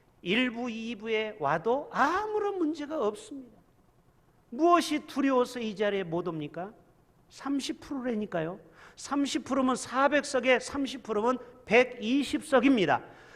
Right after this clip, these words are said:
예배 때마다 백이십 명이 예배를 드려도 우리는 아무런 문제가 없는 공동체입니다. 이 빈자리를 우리 모두가, 지금 이 자리에 못 오신 분들 하루속히 우리가 격려해서 예배자의 삶을 살 수 있도록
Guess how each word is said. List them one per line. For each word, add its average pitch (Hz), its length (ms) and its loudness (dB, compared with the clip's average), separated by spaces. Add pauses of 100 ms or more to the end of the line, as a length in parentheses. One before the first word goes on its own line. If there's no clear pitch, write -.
예배 220 380 6
때마다 262 720 6
백이십 254 720 -2
명이 285 420 -4
예배를 214 560 -4
드려도 202 340 -4
우리는 208 440 -6
아무런 302 760 2 (140)
문제가 214 520 -6
없는 208 560 -6
공동체입니다. 202 800 -12 (880)
이 104 120 -14
빈자리를 131 560 -8
우리 127 160 -8
모두가, 156 500 0 (300)
지금 160 200 -6
이 165 80 -6
자리에 165 240 0
못 165 260 0
오신 180 280 -6
분들 180 360 -6
하루속히 254 580 -6
우리가 220 220 0
격려해서 202 1000 0 (300)
예배자의 160 600 2
삶을 139 360 -10
살 247 240 -2
수 254 160 -6
있도록 214 560 -2